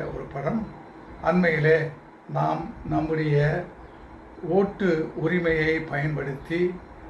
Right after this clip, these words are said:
இந்த நாட்டுக்கு நல்லவர்களை தேர்வு செய்த அந்த காரியத்தை நமக்கு நினைப்பூட்டுகிறது. ஒரு விரலிலே கருப்பு மை போடப்பட்டிருக்கிறது. அதாவது, நாம்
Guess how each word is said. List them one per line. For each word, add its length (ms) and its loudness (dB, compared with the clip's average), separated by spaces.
இந்த 180 2
நாட்டுக்கு 640 2
நல்லவர்களை 640 2
தேர்வு 340 0
செய்த 240 0
அந்த 260 0
காரியத்தை 600 0
நமக்கு 460 -2
நினைப்பூட்டுகிறது. 840 -4
ஒரு 220 2
விரலிலே 580 4
கருப்பு 480 2
மை 180 0
போடப்பட்டிருக்கிறது. 1080 -2
அதாவது, 500 4
நாம் 260 2